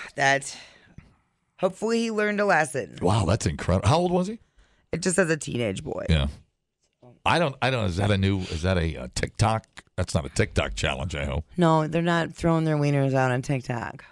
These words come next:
Speaker 2: Well, no, I'm just saying, you know, these underground, these little challenges that s-, pop up time to time.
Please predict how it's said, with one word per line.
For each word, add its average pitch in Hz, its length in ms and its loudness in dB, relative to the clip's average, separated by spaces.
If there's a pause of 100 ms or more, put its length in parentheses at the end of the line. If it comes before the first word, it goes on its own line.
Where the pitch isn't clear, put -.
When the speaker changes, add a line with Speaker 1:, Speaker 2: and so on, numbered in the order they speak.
(500)
Speaker 2:
Well, 190 160 4
no, 196 320 2
I'm 113 140 0
just 117 200 2
saying, 107 340 0
you 104 120 0
know, 78 160 -6
these 67 320 -20
underground, 67 720 -6 (560)
these 71 140 -6
little 69 160 -8
challenges 76 680 -2
that - 220 -14
s-, - 180 -14 (300)
pop - 260 -2
up 73 220 -4 (100)
time 69 220 -4
to - 80 -10
time. - 260 -6